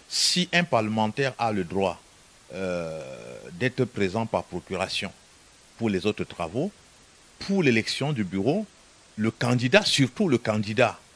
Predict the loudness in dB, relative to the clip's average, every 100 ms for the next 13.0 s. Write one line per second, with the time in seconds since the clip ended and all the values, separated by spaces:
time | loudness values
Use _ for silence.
0 | -10 -8 -2 -2 -2 -2 -2 0 -2 0
1 | 2 2 2 -2 -8 -16 -20 -20 -16 -4
2 | 2 4 4 0 -2 -6 -6 4 4 4
3 | 0 -2 -6 -6 -14 -20 -20 -20 -20 -20
4 | -2 0 2 0 2 4 2 -4 -18 -20
5 | -10 -2 0 2 4 4 4 0 0 -2
6 | 2 2 4 -2 0 2 4 4 0 -12
7 | -20 -20 -6 -4 -4 -8 -12 4 6 6
8 | 4 4 4 2 2 0 0 -6 -8 -12
9 | -6 -4 -2 -2 -2 -6 -8 -8 -8 -8
10 | -10 -10 -10 -18 -20 -20 -2 4 6 6
11 | 4 2 0 0 0 0 0 -6 -10 -16
12 | -20 -20 -20 -4 0 2 2 2 0 -4